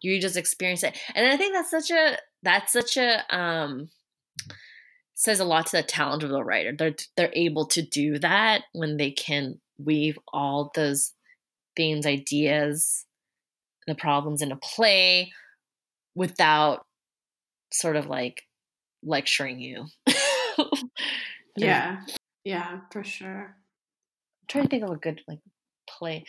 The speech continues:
Speaker 1: I don't know. I feel like every play has some core idea, point of view, or something
Speaker 2: Mm-hmm.
Speaker 1: there that's trying to address and for you to kinda take away and leave with and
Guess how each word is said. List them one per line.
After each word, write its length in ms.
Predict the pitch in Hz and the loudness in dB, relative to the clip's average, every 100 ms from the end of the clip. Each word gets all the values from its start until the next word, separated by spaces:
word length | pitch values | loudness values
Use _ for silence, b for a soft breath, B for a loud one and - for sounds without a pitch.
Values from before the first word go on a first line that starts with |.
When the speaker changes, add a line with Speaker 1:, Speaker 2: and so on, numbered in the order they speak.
| B B | B B
Speaker 1:
I 120 | 330 | 0
don't 100 | 370 | 2
know. 160 | 403 330 | 0 0
I 100 | 208 | 0
feel 160 | 233 320 | 2 0
like 140 | 381 | 2
every 260 | 226 240 262 | 0 2 -4
play 540 | - - 202 233 185 - - | -4 0 2 4 0 -4 -2
has 380 | 175 214 202 - _ _ _ _ _ _ _ - | 2 2 2 -2 _ _ _ _ _ _ _ -6
some 260 | - 190 - | -4 -4 -6
core 640 | - - 208 214 208 208 - 160 | -8 -2 2 4 4 4 0 -2
idea, 920 | 180 175 139 147 196 202 180 170 160 - | 0 -2 -4 -4 2 4 6 4 2 -8
point 300 | - 190 196 | -6 -2 0
of 100 | 165 | 0
view, 460 | 185 190 185 180 | 0 2 4 2
or 420 | 165 160 175 170 156 B B B B _ - | 0 0 2 2 0 B B B B _ -6
something 560 | 208 196 - 220 196 | -6 -6 -2 -2 0
Speaker 2:
Mm-hmm. 140 | 220 190 | 0 2
Speaker 1:
there 520 | 175 196 220 196 180 | 4 4 4 4 2
that's 340 | 170 156 - - | 0 -4 -4 -4
trying 840 | - - 185 170 185 185 185 190 - - | -6 -8 -6 0 2 4 2 -2 -4 -2
to 500 | 190 170 170 165 160 b b b _ _ _ _ _ | -2 -2 -2 -4 -6 b b b _ _ _ _ _
address 880 | 185 156 165 190 202 170 190 - - _ - | -6 -4 0 2 4 2 2 0 -2 _ -10
and 360 | - 170 165 156 | -6 -6 -6 -6
for 100 | 175 | -4
you 260 | 160 180 175 | 2 2 0
to 140 | 160 | -6
kinda 280 | 190 170 151 | -6 -6 -6
take 240 | - 180 160 | -2 -4 -2
away 300 | 147 165 170 | -2 0 0
and 180 | 147 147 | -2 0
leave 260 | 190 190 | 0 2
with 200 | 156 156 156 | 0 0 0
and 280 | 147 147 | -4 -6